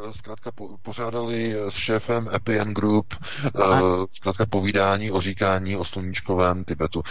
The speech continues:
Speaker 1: No, kla-, klasika, no, to.
Speaker 2: Jo, tak, <laughs> taky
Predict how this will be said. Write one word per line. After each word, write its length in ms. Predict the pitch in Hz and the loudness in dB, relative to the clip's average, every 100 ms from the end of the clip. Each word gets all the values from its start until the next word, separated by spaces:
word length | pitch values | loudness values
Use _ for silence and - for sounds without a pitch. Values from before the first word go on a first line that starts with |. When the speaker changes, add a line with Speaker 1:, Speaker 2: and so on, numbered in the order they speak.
| - | -6
Speaker 1:
No, 120 | 85 98 | -4 -2
kla-, 300 | 82 76 82 | 0 -2 2
klasika, 540 | 82 - 98 95 78 | 2 4 4 4 2
no, 200 | 71 67 | 0 -6
to. 200 | - 67 69 - - - 131 - 110 | -6 -6 -6 -6 -8 -4 -2 -2 -6
Speaker 2:
Jo, 80 | - 123 - | -8 -6 2
tak, 120 | 110 - - - 107 - 110 | 2 2 -4 -2 -6 -2 0
<laughs> 260 | 180 - - | 4 4 4
taky 260 | 135 - | 2 0